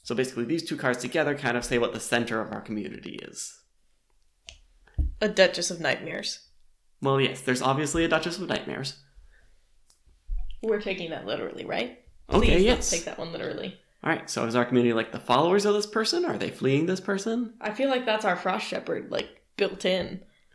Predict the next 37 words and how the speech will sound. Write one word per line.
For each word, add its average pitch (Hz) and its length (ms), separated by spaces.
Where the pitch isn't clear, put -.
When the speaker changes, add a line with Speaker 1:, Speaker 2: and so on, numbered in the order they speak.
Speaker 1:
I - 40
mean, 139 180
that's 156 200
true. - 380
Well, 135 260
we'll 135 80
also 151 280
have 135 120
to 131 80
see 127 100
what 110 100
that 117 140
is 95 140
when 113 120
we 107 340
read 110 200
the 202 60
Speaker 2:
Mm-hmm. 190 80
Speaker 1:
fates. - 500
Speaker 2:
Mm-hmm. 190 200
Speaker 1:
Uh, 156 180
let's 175 180
see, 120 100
let's 156 220
look 170 180
at 151 260
our 120 120
Bane 120 280
and 113 120
our 101 100
Boon. 92 480
What's - 180
our 151 80
Bane? - 480
Speaker 2:
Our 226 440
Bane 208 540
is 196 960